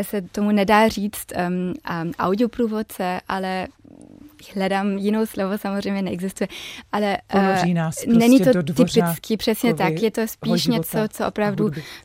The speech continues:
Speaker 1: ehm, přiveze návštěvník do té doby, do té atmosféry, než, ehm,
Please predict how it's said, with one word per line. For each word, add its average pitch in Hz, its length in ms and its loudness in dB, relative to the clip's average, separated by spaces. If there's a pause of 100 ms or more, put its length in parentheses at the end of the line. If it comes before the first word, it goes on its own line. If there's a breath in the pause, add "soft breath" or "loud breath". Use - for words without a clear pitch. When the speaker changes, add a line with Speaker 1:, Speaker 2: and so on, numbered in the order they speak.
Speaker 1:
ehm, 190 380 -2
přiveze 185 540 -6 (400)
návštěvník 185 560 -6 (240)
do 185 260 -2
té 208 140 -4
doby, 185 640 -6
do 175 140 -8
té - 120 -16
atmosféry, 170 880 -8
než, - 380 -6
ehm, 160 400 -6